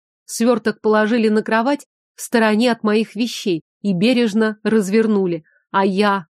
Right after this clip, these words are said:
опустив взгляд, застыла на месте, глядя на простое белое подвенечное платье,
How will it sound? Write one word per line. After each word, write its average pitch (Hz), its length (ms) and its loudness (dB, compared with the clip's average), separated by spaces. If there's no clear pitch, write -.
опустив 202 640 -2
взгляд, 190 540 -2
застыла 214 560 0
на 208 160 2
месте, 214 380 0
глядя 202 400 0
на 208 100 0
простое 220 540 -2
белое 214 420 -2
подвенечное 233 680 -2
платье, 226 540 -2